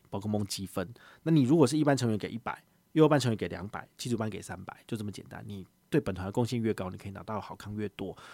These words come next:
那也欢迎大家就是赶快上车，我们活动是十二月二十七号到六月三十号。好，那就是六月三十号以后，如果他们的加码有缩水的话，我可能也会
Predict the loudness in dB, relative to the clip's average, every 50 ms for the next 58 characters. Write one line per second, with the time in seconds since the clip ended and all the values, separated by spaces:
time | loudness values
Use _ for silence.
0 | -14 -6 -2 2 2 2 2 2 0 2 2 0 0 0 0 -2 -2 -4 -4 -6
1 | -8 -8 -8 -8 -6 -6 -6 -8 -6 -6 -6 -8 -8 -6 -6 -2 -2 0 -2 -2
2 | -2 -2 -2 -2 -2 -2 -6 -20 -20 -14 -10 -6 0 2 4 6 6 4 4 2
3 | 0 -2 -2 -4 -4 -4 -4 -4 -6 -6 -4 -4 -4 -4 -4 -4 -2 -2 -2 -2
4 | 0 0 0 0 -2 -4 -8 -8 -8 -10 -12 -14 -14 -14 -16 -16 _ _ _ -20
5 | -20 -20 -18 -18 -20 -20 -20 -16 -8 -4 -2 -2 0 -2 -4 -4 -6 -8 -6 -6
6 | -6 -6 -4 -4 -4 -4 -2 -2 -4 -6 -8 -10 -12 -14 -10 0 4 6 6 6
7 | 6 4 2 2 2 2 2 2 0 0 -2 _ _ _ -6 -6 -4 -2 0 0
8 | 0 2 0 2 4 4 4 2 0 -4 -2 0 0 2 2 0 -4 -4 -6 -8
9 | -10 -12 -14 -14 -12 -8 -2 0 0 0 0 -2 -6 -6 -8 -6 -4 -2 0 0
10 | 0 -4 -6 -10 -10 -10 -12 -10 -6 -2 -2 -2 -2